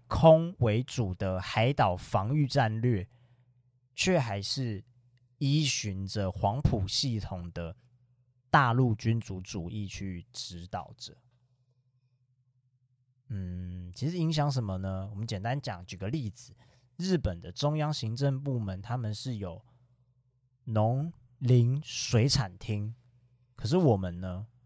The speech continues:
台湾只有农业委员会，这就是很明显的对比。所以台湾的渔民如果在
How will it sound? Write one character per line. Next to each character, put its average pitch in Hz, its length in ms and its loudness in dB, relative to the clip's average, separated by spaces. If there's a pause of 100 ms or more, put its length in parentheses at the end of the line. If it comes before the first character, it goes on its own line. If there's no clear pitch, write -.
台 127 160 2
湾 185 200 2
只 117 260 -6
有 120 240 2
农 95 280 -2
业 135 140 4
委 87 220 -2
员 78 180 -12
会， - 340 -4 (680)
这 190 140 0
就 175 120 2
是 170 120 4
很 117 120 4
明 87 160 -6
显 92 180 -6
的 85 80 -14
对 95 220 -2
比。 - 240 -16 (2750)
所 - 180 0
以 220 280 -2 (640)
台 156 160 4
湾 202 140 8
的 208 100 6
渔 139 200 4
民 135 260 2
如 143 180 6
果 156 180 6
在 127 520 4